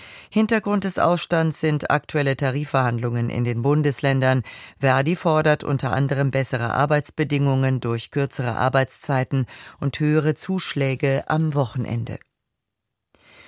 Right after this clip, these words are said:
Die Zahl der Asylbewerber, die mit finanzieller Hilfe aus Deutschland freiwillig in ihre Heimat zurückgekehrt sind,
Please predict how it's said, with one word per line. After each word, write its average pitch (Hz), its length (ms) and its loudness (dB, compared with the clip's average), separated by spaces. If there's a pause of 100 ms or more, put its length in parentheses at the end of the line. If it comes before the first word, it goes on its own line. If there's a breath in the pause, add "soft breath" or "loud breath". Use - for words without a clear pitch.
(400 loud breath)
Die 196 80 0
Zahl 208 300 4
der 214 180 2
Asylbewerber, 190 880 2
die 214 160 -2
mit 175 220 0
finanzieller 165 560 0
Hilfe 160 460 0
aus 139 180 0
Deutschland 151 600 0
freiwillig 151 680 -2
in 143 140 -2
ihre 135 260 -2
Heimat 139 400 2
zurückgekehrt 131 840 -4
sind, 143 240 0